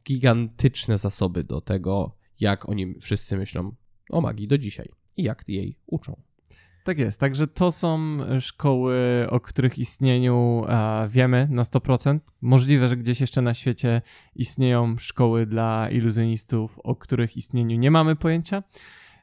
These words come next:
Speaker 2: e, bo są na przykład tak schowane jak Hogwart i te inne tam, ale, ale tak, to są oficjalne szkoły, w których można kształcić się na iluzjonistę.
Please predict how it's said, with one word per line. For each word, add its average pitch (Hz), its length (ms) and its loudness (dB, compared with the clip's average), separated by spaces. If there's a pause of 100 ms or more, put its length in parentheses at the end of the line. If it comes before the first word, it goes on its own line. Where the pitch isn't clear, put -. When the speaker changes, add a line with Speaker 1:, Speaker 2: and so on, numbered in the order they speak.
Speaker 2:
e, 113 720 0
bo 107 100 -4
są 120 120 -2
na 117 160 0
przykład - 280 -2
tak - 180 -2
schowane 117 340 -2
jak 110 140 -6
Hogwart 110 560 -6
i 117 100 -8
te 110 140 -2
inne 107 260 -2
tam, 139 200 2 (400)
ale, 127 1000 0
ale 131 220 2
tak, 120 220 0
to 147 100 -2
są 135 320 0
oficjalne 123 460 -2
szkoły, 123 320 0
w 123 60 -18
których 120 300 -6
można 117 340 -2
kształcić - 440 -8
się 110 260 -6 (100)
na 110 400 -8 (120)
iluzjonistę. 107 560 -8